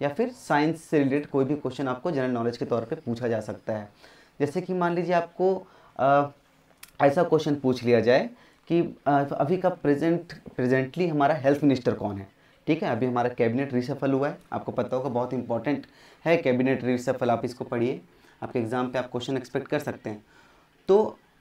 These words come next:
आपको आंसर पता ही होगा कि प्रेजेंट हेल्थ मिनिस्टर हमारा है कौन, वो है मनसुख मांडविया जी, ठीक है। तो इससे रिलेटेड आपको ये भी पूछा जा सकता है कि इंडिया का सबसे पहला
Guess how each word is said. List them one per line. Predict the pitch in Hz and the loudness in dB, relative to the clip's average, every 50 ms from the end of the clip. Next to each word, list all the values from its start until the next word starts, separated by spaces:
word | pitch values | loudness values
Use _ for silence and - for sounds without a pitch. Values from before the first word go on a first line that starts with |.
| - 139 | -2 -2
आपको | 135 135 - 143 | 0 0 0 -2
आंसर | 143 135 151 143 | -2 -2 -4 -4
पता | - 135 127 - | -4 -2 -2 0
ही | 156 165 | 0 0
होगा | 170 170 180 | 0 0 0
कि | 180 175 | -2 -2
प्रेजेंट | - - 131 123 135 143 - - - - _ _ _ _ - | -2 -2 0 0 0 -2 -2 -4 -10 -18 _ _ _ _ -10
हेल्थ | 123 127 120 127 131 127 | -6 -4 -2 -2 -2 0
मिनिस्टर | 131 135 131 131 - 143 | 0 -2 -2 -2 -2 -4
हमारा | 131 127 127 127 127 | -2 -2 -2 -2 -2
है | 113 123 123 | -2 -4 -4
कौन, | 123 - 151 143 147 | -4 -4 -4 -4 -2
वो | 131 123 123 | 0 0 -2
है | 123 123 123 | 0 0 -2
मनसुख | 120 120 120 117 151 139 135 | -2 -2 -2 -2 -4 -4 -4
मांडविया | 135 123 123 123 127 123 135 135 | -2 -2 0 0 0 0 0 0
जी, | 127 135 156 175 - - _ _ _ _ _ _ _ _ | -2 -2 -6 -8 -8 -16 _ _ _ _ _ _ _ _
ठीक | - 160 165 214 | -4 -4 -4 -4
है। | 214 214 - _ _ _ _ - | -10 -12 -16 _ _ _ _ -12
तो | - | -6
इससे | - - 165 - - 240 226 | -2 -2 -2 -2 -2 -2 0
रिलेटेड | 220 202 208 196 214 214 | 0 0 0 0 0 0
आपको | 214 202 196 - | 0 -2 -2 -2
ये | 190 135 135 147 | 0 2 2 4
भी | 151 202 | 2 2
पूछा | 202 208 208 202 202 | 0 0 -2 0 0
जा | 180 190 185 | 0 0 0
सकता | 185 185 185 180 - 196 | 0 -2 -4 -4 -4 -6
है | 220 | -6
कि | 220 - - | -4 -6 -8
इंडिया | - - 147 156 165 165 175 175 | -4 -2 -2 0 0 0 -2 -2
का | 180 190 | -2 -4
सबसे | 160 175 170 - 185 180 | -4 -6 -6 -4 -6 -6
पहला | 180 - - 147 143 143 147 143 151 156 202 | -6 -6 -4 -4 -4 -2 0 0 0 0 -2